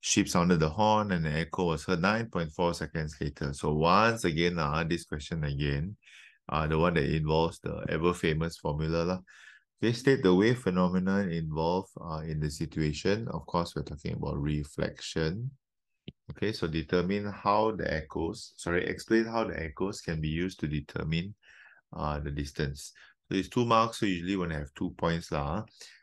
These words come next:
Okay, so, um, when the wave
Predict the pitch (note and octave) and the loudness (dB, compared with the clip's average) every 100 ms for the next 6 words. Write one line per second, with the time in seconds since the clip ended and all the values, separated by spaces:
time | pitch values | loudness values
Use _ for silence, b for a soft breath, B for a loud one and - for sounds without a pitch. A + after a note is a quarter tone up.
0 | B - D#2+ G2+ G#2 - F#2+ F#2 G2 A#2 | B -12 -4 -2 -2 -2 2 2 2 0
1 | B2 _ B B _ - - F2 E2+ E2 | -4 _ B B _ -12 -6 -2 -2 -2
2 | E2 D#2 D#2+ D#2+ - _ _ _ _ _ | -2 -4 -6 -10 -14 _ _ _ _ _
3 | _ _ _ _ - - E2 E2 D#2+ D#2 | _ _ _ _ -18 -8 -2 0 0 -2
4 | D#2+ D#2+ E2 F#2+ | -2 -2 -2 -2